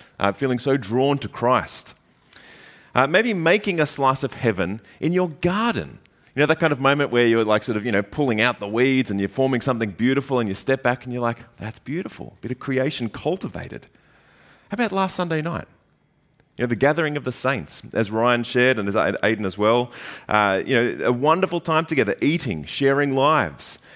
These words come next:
uh, sharing in the work to make it happen, and an overflowing of thanksgiving and prayer and singing. Uh, someone described it as one big family barbecue.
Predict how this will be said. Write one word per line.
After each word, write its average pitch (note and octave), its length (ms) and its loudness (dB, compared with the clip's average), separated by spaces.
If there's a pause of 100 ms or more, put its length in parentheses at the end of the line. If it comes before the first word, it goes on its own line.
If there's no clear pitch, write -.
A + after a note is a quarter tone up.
(160)
uh, G#2+ 200 2
sharing D#3 580 0
in B2 240 0
the A#2 100 2
work C#3+ 400 0
to C3+ 140 -2
make B2+ 260 0
it B2 100 0
happen, - 520 -4 (240)
and B2+ 120 2
an C#3 160 0
overflowing D3 760 0
of A#2 100 0
thanksgiving B2 720 0
and F#2 120 -4
prayer C#3 400 2
and F#2 120 -4
singing. C#3 560 -2 (360)
Uh, A2+ 140 4
someone E3 300 2
described C#3+ 400 0
it - 80 0
as A#2 180 2
one D#3 480 2 (300)
big A#2 480 2
family C3+ 360 0
barbecue. G2+ 520 0